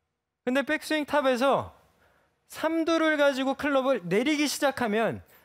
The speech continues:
이렇게 왼팔꿈치가 접히면서 팔이 빠지면서 치킨윙이 된다는 거죠. 그래서 삼두의 힘을 절대 빌려서 쓰면 안 돼요.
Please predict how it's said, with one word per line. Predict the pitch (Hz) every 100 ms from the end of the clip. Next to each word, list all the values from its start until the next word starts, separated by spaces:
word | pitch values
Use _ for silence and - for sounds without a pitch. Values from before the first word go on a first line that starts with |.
| _
이렇게 | 220 262 277
왼팔꿈치가 | 220 185 226 269 262 247 254 226
접히면서 | - 175 - 208 190 185 262 320 - - _ _ _ _ _
팔이 | - 294 302
빠지면서 | 302 294 262 240 226
치킨윙이 | 240 - - 339 302 269
된다는 | 214 180 180 165
거죠. | 139 123 107 90 - - - - _
그래서 | -
삼두의 | - - 330 320 320 311 311 302
힘을 | 285 285 175
절대 | - 196 247 254 277 269
빌려서 | - 208 233 233 240
쓰면 | - 226 202
안 | 139 165
돼요. | 170 143 104